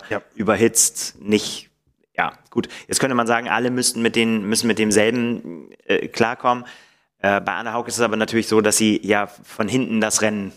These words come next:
Speaker 2: quasi aufläuft und dann können auch schon wieder die Bedingungen an den Verpflegungsstationen schon wieder andere sein und so weiter.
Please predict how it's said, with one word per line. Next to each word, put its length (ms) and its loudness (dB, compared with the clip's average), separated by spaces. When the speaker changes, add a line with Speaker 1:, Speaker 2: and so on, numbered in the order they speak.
Speaker 2:
quasi 320 0
aufläuft 500 2
und 80 0
dann 200 -2
können 240 -4
auch 100 2
schon 160 0
wieder 140 2
die 180 0
Bedingungen 720 0
an 80 0
den 80 -4
Verpflegungsstationen 720 -2
schon 140 -6
wieder 180 0
andere 300 -6
sein 280 -16
und 120 -20
so 60 -20
weiter. 180 -10